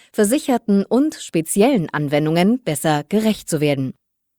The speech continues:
Diese strategische Änderung soll Entwicklungs-, Test- und Zulassungsprozesse vereinfachen und die Komplexität der Produktstrukturen reduzieren.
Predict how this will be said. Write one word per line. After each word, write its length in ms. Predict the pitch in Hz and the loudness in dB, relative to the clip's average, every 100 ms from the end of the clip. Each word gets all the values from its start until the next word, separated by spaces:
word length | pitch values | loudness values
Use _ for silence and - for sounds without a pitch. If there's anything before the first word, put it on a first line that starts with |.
| _ 240 | _ 0
Diese 380 | 302 233 202 | 0 4 4
strategische 800 | 196 - 143 - 247 262 180 160 | 2 0 -2 0 0 0 -2 -2
Änderung 600 | - 143 147 147 175 233 | -2 0 2 4 4 4
soll 300 | 208 175 160 - | 4 4 4 2
Entwicklungs-, 720 | 156 - 277 233 214 208 - - - | -2 -2 0 2 2 2 -2 -12 -4
Test- 400 | 254 - - - | -4 -4 -10 -8
und 220 | 160 139 | -6 -6
Zulassungsprozesse 960 | - 269 240 202 180 - 180 - 165 151 | -4 0 2 2 -2 -2 -2 0 -2 -4
vereinfachen 760 | 160 - 302 - 143 175 226 - - _ | -4 -2 -2 0 0 2 2 0 -12 _
und 380 | 254 330 - - | 0 0 -2 -6
die 80 | 175 | -4
Komplexität 880 | 165 151 151 - 151 202 285 - 175 | -4 -2 -2 -2 -2 0 0 -2 -8
der 60 | |
Produktstrukturen 1000 | - 160 311 - - 143 - 160 165 175 - | -4 0 0 -2 -8 -6 2 2 4 0 0
reduzieren. 580 | 220 254 - 220 127 | 0 0 0 0 0